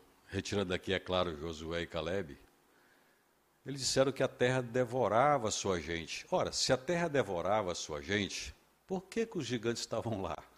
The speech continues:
Se ela devorava o seu próprio povo. Não tinha como. Nós criamos uma, uma imagem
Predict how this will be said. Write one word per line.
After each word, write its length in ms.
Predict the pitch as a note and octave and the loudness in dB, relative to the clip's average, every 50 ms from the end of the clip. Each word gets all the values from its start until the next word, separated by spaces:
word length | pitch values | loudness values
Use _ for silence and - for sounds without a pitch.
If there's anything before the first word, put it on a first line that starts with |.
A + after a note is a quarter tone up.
| - - - _ _ _ _ _ _ _ _ _ _ _ _ _ _ _ _ | -20 -20 -20 _ _ _ _ _ _ _ _ _ _ _ _ _ _ _ _
Se 240 | - - - - A#2+ | -4 -2 0 2 4
ela 160 | A2+ A2 G#2 | 4 4 4
devorava 600 | G2 G2+ F#2 F2+ F#2+ F#2 F2+ E2+ D#2+ C#2+ C#2+ C2 - - _ _ _ _ _ _ _ _ - | 4 4 4 4 4 6 6 4 2 0 -2 -8 -12 -16 _ _ _ _ _ _ _ _ -12
o 40 | - | -4
seu 160 | - - F#2+ | -2 -2 -2
próprio 400 | E2 - - G2 G2 - - F2 | 0 4 6 6 6 6 4 0
povo. 400 | - - F#2 F2 D#2+ D2 C2+ B1+ - - _ _ _ _ _ - - _ _ | 2 2 2 2 2 0 -4 -8 -12 -14 _ _ _ _ _ -20 -20 _ _
Não 80 | - F3+ | -8 -8
tinha 260 | - - - A3 G3+ | 0 6 8 8 8
como. 380 | - - A2 F2+ D#2+ D2+ C2+ - - _ _ _ _ _ _ _ _ _ - - - - - - - | 8 8 8 8 8 4 0 -6 -12 _ _ _ _ _ _ _ _ _ -20 -20 -20 -20 -20 -6 2
Nós 240 | - A2 A#2+ A2+ - | 6 6 8 6 6
criamos 720 | - - C#3 C#3 B2+ A#2+ A2 G2 E2+ D2+ - - - - - _ _ _ _ _ _ _ _ _ _ | 2 2 2 4 4 2 0 -2 -4 -4 -6 -8 -8 -10 -12 _ _ _ _ _ _ _ _ _ _
uma, 680 | F#2+ F#2 F#2 F#2 F#2 F2+ F2+ F2+ F2 E2+ E2 D#2 D2 C2+ - _ _ _ _ _ _ _ _ _ _ _ _ _ _ _ _ | -8 -6 -4 -2 0 0 0 0 -2 -2 -4 -6 -8 -10 -14 _ _ _ _ _ _ _ _ _ _ _ _ _ _ _ _
uma 240 | - F#2+ F#2 F#2 F#2 | -8 -6 -4 -2 -2
imagem 580 | F2+ E2 E2+ F#2+ G#2 A#2 A#2 F#2+ E2+ D#2+ D2 | -2 0 2 4 6 6 4 4 0 -6 -10